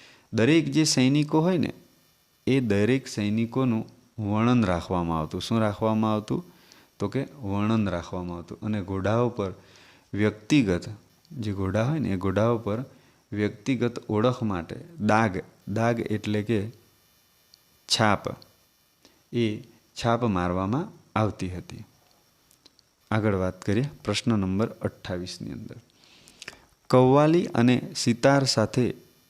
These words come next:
કોણ સંકળાયેલ છે? તો કે કવ્વાલી અને સિતાર સાથે સંકળાયેલ હોય, નામ છે અમીર ખુસરો. જવાબ આવશે અમીર ખુસરો.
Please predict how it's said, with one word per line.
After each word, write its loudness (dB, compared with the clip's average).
કોણ 2
સંકળાયેલ -2
છે? -8
તો -4
કે -6
કવ્વાલી 0
અને -2
સિતાર -2
સાથે -6
સંકળાયેલ -2
હોય, -8
નામ 2
છે -2
અમીર 2
ખુસરો. -6
જવાબ 0
આવશે -4
અમીર -2
ખુસરો. -8